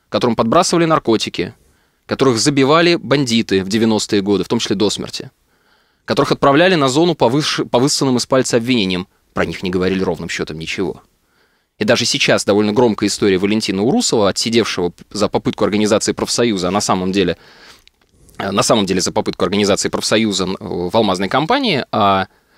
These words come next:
э, формально за распространение наркотиков, да, она известна куда меньше. И вот это искажение восприятия, с моей точки зрения,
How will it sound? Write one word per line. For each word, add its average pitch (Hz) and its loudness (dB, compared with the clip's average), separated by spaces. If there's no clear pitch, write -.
э, 76 -4
формально 110 2
за 98 2
распространение 107 0
наркотиков, - -4
да, - -4
она 101 0
известна 101 -2
куда 143 2
меньше. 107 -4
И 104 -2
вот 117 2
это 131 0
искажение 123 2
восприятия, 131 0
с - -8
моей 107 0
точки - -2
зрения, 151 0